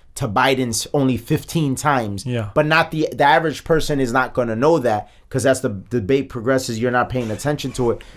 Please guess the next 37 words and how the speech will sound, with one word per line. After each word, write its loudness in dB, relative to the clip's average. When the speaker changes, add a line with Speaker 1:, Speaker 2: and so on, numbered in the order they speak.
Speaker 1:
But 4
if, 4
but 6
that's 4
gonna 2
be 4
way 4
more 2
noticeable 2
to -2
the 0
people 0
if 0
you're 4
steady, 2
like, 0
oh, 4
turning 0
off 2
his -6
mic, 0
turning 0
Speaker 2:
Yeah. 2
Speaker 1:
off 0
his -4
mic, 0
turning 0
off 0
his -8
mic. 0
<coughs> -
that's 4
gonna 2
be 4
more 4
noticeable. 2
So 4